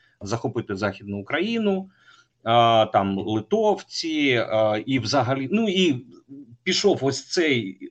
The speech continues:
псевдоісторичний, е, екскурс, е, з рашистською пропагандою, там не, не цікаво. Але думка така, що, е,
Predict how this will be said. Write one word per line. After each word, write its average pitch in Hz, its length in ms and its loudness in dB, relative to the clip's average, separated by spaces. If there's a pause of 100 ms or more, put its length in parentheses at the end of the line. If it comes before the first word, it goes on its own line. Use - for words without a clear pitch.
(100)
псевдоісторичний, 123 1300 0
е, 107 300 -2
екскурс, - 760 -4
е, 120 340 -2
з 101 220 -8 (320)
рашистською 123 460 -4
пропагандою, 143 720 0
там 120 300 -2 (100)
не, 127 420 -8
не 139 140 -2
цікаво. 104 440 2 (360)
Але 233 400 6 (260)
думка 208 320 0
така, 101 400 2
що, 131 280 -2
е, 110 640 -6